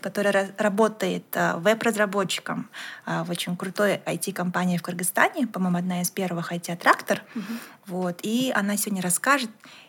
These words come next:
Speaker 1: и более подробно со всеми поделится, что такое веб-разработчик,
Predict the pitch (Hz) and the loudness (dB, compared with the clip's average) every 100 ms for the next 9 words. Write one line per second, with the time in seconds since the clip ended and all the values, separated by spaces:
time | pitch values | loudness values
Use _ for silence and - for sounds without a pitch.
0 | _ 196 208 220 190 175 208 190 175 170 | _ -4 -2 -2 -2 2 2 2 -2 0
1 | 214 214 180 160 196 190 - 170 196 185 | 2 2 2 -2 -4 -4 -4 -2 0 2
2 | - 165 165 - - 220 175 175 165 165 | 0 -2 -4 0 2 2 0 -2 -4 -6
3 | - 180 202 262 359 - 214 | -6 -2 2 4 4 0 -6